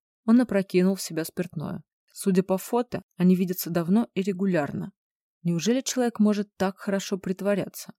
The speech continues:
а, Макс? «Не похоже, что она притворяется. Мне казалось, что она в тебя и правда втюрилась». «Эй, может, притормозишь?» спросил он, видя, что друг снова наполняет стакан. «Мне тоже так казалось. Не паникуй. Я сегодня больше никуда не собираюсь.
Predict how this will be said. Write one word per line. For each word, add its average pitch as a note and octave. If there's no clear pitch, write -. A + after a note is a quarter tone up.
а, A#3
Макс? -
«Не G#3
похоже, B3
что F#3+
она F#3+
притворяется. G3
Мне G3
казалось, A3+
что -
она G#3+
в G#3
тебя G3
и F#3+
правда A3
втюрилась». G3+
«Эй, G3+
может, F3+
притормозишь?» F#3
спросил F#3
он, A3+
видя, G3
что -
друг F#3
снова F#3+
наполняет F3
стакан. -
«Мне E3
тоже F#3
так G3
казалось. F#3
Не F#3
паникуй. A3+
Я F3
сегодня F#3+
больше F#3
никуда F#3+
не F#3+
собираюсь. F#3